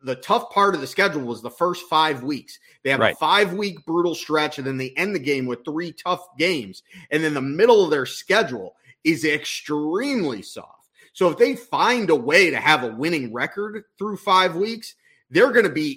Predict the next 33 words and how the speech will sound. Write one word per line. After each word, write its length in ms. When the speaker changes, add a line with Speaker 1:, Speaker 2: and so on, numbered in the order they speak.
Speaker 1:
in 160
position 760
to 60
win 380
double 280
digits 440
and 220
maybe 340
eleven 540
games 580
and 160
make 200
the 80
playoffs. 640
Uh, 360
the 100
problem 540
<laughs> 80
is 300
right 340
now 440
it's 160
kinda 320
hard 440
to 60
pick 400
us 220
going 480
to 100
Ve-, 240
I 140
mean, 240
I, 180